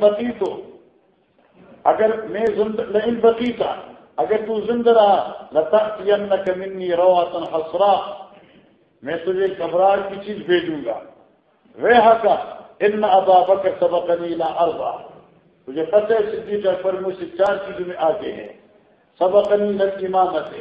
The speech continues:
وہ مجھ سے پہلے امام بنا ہے، مجھ سے پہلے خلیفہ بنا ہے۔ ایک، وتقدیم الامامۃ، وتقدیم الہجرۃ، والی الغار، وافشاء السلام۔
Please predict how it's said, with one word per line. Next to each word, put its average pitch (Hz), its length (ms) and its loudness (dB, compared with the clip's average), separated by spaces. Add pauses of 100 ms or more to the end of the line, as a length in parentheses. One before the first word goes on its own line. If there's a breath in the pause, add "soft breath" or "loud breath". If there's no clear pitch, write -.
(140)
وہ 131 100 -10
مجھ 170 180 -10
سے 165 100 -10
پہلے 170 280 -6
امام 160 280 -6
بنا 120 220 -10
ہے، - 440 -20 (1120)
مجھ 147 160 -12
سے 170 80 -10
پہلے 190 500 -6 (480)
خلیفہ 214 320 -2
بنا 165 420 -2
ہے۔ 104 120 -10 (800)
ایک، - 580 -2 (320)
وتقدیم 208 580 0
الامامۃ، 208 680 2 (1300)
وتقدیم 214 600 0
الہجرۃ، 202 600 0 (840)
والی 175 200 2
الغار، 196 520 4 (380)
وافشاء 165 400 0
السلام۔ 151 720 -2